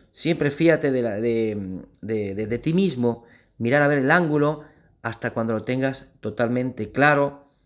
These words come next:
Perfecta la maniobra, hemos llegado y prácticamente a la primera hemos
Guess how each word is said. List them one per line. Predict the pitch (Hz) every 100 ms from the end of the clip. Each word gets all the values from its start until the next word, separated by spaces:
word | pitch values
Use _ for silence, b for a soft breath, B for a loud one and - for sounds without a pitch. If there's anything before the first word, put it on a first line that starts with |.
| _ _ _ _ _ _ _ _ _ _ _ _
Perfecta | 117 104 - 143 143 143
la | 127
maniobra, | 120 139 175 190 202 -
hemos | - 117 117
llegado | 113 117 139
y | 139
prácticamente | 131 127 120 113 131 139 135 - _
a | - 110
la | 104
primera | 98 95 117 123 120
hemos | 113 120 -